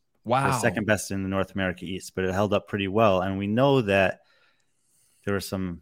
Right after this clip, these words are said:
Speaker 2: potential inconsistencies in that workout anyway. So extremely good score. And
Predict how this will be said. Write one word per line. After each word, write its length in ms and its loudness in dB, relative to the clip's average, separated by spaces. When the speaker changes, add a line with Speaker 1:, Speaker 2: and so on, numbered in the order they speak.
Speaker 2:
potential 360 -8
inconsistencies 760 -8
in 40 -4
that 120 -2
workout 300 -4
anyway. 320 -6
So 380 -4
extremely 540 2
good 240 2
score. 400 -2
And 260 -4